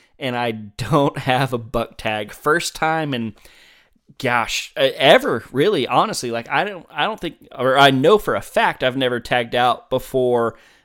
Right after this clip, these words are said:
uh, November. I have, like, barely tagged out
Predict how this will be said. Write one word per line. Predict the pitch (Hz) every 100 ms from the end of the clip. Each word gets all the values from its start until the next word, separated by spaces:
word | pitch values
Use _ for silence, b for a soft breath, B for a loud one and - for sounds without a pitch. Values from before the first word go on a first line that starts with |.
| -
uh, | 123 117 113
November. | 117 117 113 101 156 156 110 104 -
I | 160 233
have, | 190 127
like, | 120 104 - _ _ -
barely | 143 190 185 123
tagged | 107 - 127 117
out | 117 120 117